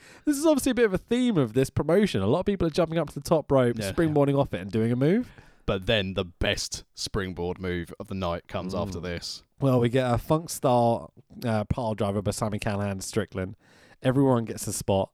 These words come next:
Speaker 2: This is the part when we essentially have two towers like you're fighting in a swimming pool.
Speaker 1: Yeah, chicken fight is what I
Speaker 2: Yeah,
Speaker 1: refer to it.
Speaker 2: chicken fight.
Speaker 1: <laughs> Yeah, yeah.
Speaker 2: Chicken fight cutter, essentially.
Speaker 1: Yeah, yeah. What they call killers take over everything.
Speaker 2: Yeah.
Speaker 1: I'd never seen this move before, even though I've seen these guys wrestle quite a
Speaker 2: Yeah.
Speaker 1: lot 'cause they're all, all across the indies at the moment.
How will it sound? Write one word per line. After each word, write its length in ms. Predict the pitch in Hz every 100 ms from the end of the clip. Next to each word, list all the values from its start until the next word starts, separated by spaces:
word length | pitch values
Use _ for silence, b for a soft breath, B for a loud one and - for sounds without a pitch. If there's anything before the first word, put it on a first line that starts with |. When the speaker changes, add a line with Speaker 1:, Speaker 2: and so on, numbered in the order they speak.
| 123
Speaker 2:
This 200 | 151 135
is 80 |
the 80 | 107
part 320 | - 117 107
when 200 | 120 113
we 140 | 113 120
essentially 340 | 110 127 113
have 140 | 113 110
two 180 | - 127
towers 300 | - 120 113
like 100 | 117
you're 80 | 110
fighting 240 | 131 110
in 40 | 107
a 40 |
swimming 300 | - 120 104
pool. 260 | 101 90 90
Speaker 1:
Yeah, 240 | 143 127
chicken 340 | 101 - - 110
fight 280 | 113 92 92
is 80 | 107
what 80 | 104
I 20 |
Speaker 2:
Yeah, 120 | 131
Speaker 1:
refer 160 | 113 117
to 180 | - 139
it. 60 |
Speaker 2:
chicken 160 | 175 151
fight. 240 | 170 160 226
Speaker 1:
<laughs> 200 | 220 180
Yeah, 160 | 180
yeah. 300 | 180 180 160
Speaker 2:
Chicken 240 | 107 - 156
fight 220 | 151 147
cutter, 260 | 170 143 113
essentially. 480 | 113 110 120 110 123
Speaker 1:
Yeah, 360 | 107 143 156
yeah. 280 | 151 160 113
What 140 | 101 135
they 100 | 131
call 200 | 143 127
killers 400 | - 151 147 -
take 260 | - 135
over 240 | 123 123 123
everything. 600 | 113 113 110 104 90 113
Speaker 2:
Yeah. 220 | 98 90 -
Speaker 1:
I'd 120 | - 185
never 160 | 240
seen 240 | - 233 180
this 180 | 117
move 160 | 120 101
before, 240 | 98 117
even 100 | 110
though 140 | 123 120
I've 140 | 113
seen 240 | - 123 110
these 160 | 117
guys 340 | - 131 123 92
wrestle 240 | 95 98
quite 280 | 90 98 90
a 40 |
Speaker 2:
Yeah. 140 | 107 87
Speaker 1:
lot 140 | -
'cause 80 | -
they're 100 | 90
all, 80 | 92
all 140 | - 107
across 200 | 107 101
the 80 |
indies 260 | 101 101 87
at 60 | 78
the 80 |
moment. 340 | 95 87 78